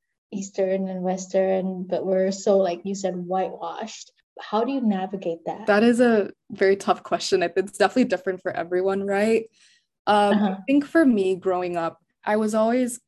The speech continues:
Speaker 2: really stuck because I would be here, um, like, in the U S, and
Speaker 1: Uh-huh.
Speaker 2: feel that I'm not American enough because people would point
Speaker 1: Uh-huh.
Speaker 2: it out.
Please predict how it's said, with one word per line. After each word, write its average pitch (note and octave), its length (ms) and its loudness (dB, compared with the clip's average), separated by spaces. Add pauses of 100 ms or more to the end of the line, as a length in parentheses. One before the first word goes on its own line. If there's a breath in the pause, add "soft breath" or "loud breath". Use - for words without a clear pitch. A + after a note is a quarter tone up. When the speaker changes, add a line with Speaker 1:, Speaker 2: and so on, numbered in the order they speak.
(100)
Speaker 2:
really G#3 280 -2
stuck - 920 -8
because G3 720 0
I G3 200 0
would G#3+ 360 0
be G#3 220 -2
here, F#3+ 720 -4 (380)
um, F3+ 260 -2
like, F#3+ 100 -2
in G3 60 2
the G3 100 2
U F#3 180 2
S, F#3 480 -2 (560)
and G3 400 2
Speaker 1:
Uh-huh. G3+ 280 2
Speaker 2:
feel G#3+ 300 4
that G#3 120 6
I'm G3 240 2
not F#3+ 320 0
American F#3+ 540 -2
enough B3+ 520 0 (380)
because A3 340 0
people A#3 300 -2
would G#3+ 140 -2
point G3+ 280 -4
Speaker 1:
Uh-huh. - 20 -4
Speaker 2:
it F#3 60 -4
out. - 380 -6